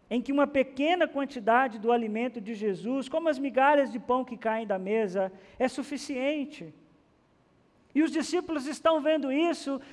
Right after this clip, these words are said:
talvez eles ainda não tinham visto tamanha fé. Eles que muitas vezes são incrédulos, agora estão vendo uma mulher cananeia dizendo, "Senhor, uma migalhinha que o Senhor me der, um pedacinho de pão,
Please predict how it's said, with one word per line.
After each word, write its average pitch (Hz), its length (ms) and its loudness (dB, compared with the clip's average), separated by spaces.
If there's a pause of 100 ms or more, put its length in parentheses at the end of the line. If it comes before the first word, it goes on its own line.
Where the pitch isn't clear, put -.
talvez 302 460 6
eles 311 260 4
ainda 320 260 4
não 311 200 2
tinham 302 320 -2
visto 294 440 -2 (240)
tamanha 320 520 6
fé. 294 520 2 (960)
Eles 339 540 6
que 311 80 -2
muitas 285 400 6
vezes 302 380 2
são 311 180 0
incrédulos, 277 960 2 (180)
agora 330 440 10
estão 330 400 2
vendo 302 580 4 (160)
uma 339 240 6
mulher 311 560 10
cananeia 285 960 6 (220)
dizendo, 302 520 2
"Senhor, 320 540 8
uma 339 240 6
migalhinha 330 880 4
que 320 100 -4
o 277 40 -4
Senhor 285 320 0
me 254 140 -4
der, 277 240 6
um 359 180 0
pedacinho 339 640 2
de 277 140 -2
pão, 262 760 0